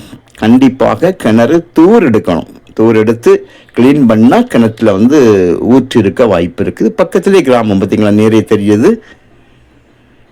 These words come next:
கிராமம்தான். சிங்கநேரி கிராமம் ஒரு சைடு, இன்னொரு சைடு வந்து அந்த லேண்டோட மறு சைடு பார்த்தீங்கன்னா செண்பகராமன்ல ஒரு கிராமத்தோட, அங்க செண்பகராமன் போகாது, அதுக்கு முன்னாலேயே உங்களுக்கு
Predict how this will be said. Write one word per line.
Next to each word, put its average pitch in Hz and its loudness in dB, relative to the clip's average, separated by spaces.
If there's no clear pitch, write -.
கிராமம்தான். 101 -2
சிங்கநேரி 147 2
கிராமம் 147 2
ஒரு 147 2
சைடு, 156 0
இன்னொரு 175 2
சைடு 165 2
வந்து 160 0
அந்த 147 0
லேண்டோட 156 0
மறு 143 2
சைடு 156 0
பார்த்தீங்கன்னா 127 0
செண்பகராமன்ல 139 2
ஒரு 107 2
கிராமத்தோட, 113 0
அங்க 117 0
செண்பகராமன் 147 2
போகாது, 143 2
அதுக்கு 147 0
முன்னாலேயே 143 2
உங்களுக்கு 196 2